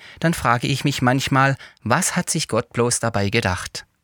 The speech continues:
Dass ich klasse bin, das ist klar. Aber die anderen?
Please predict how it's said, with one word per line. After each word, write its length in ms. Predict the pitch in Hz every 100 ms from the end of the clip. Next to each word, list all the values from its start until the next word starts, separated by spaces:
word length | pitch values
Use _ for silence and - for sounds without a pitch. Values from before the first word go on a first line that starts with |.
| _ _ _ - -
Dass 260 | - 95 -
ich 300 | - 190 -
klasse 340 | - 107 104 123
bin, 300 | 135 143 156
das 200 | 110 -
ist 200 | 123 -
klar. 380 | - 104 92 101 _
Aber 180 | - 110
die 200 | 104 -
anderen? 520 | 117 131 156 156 160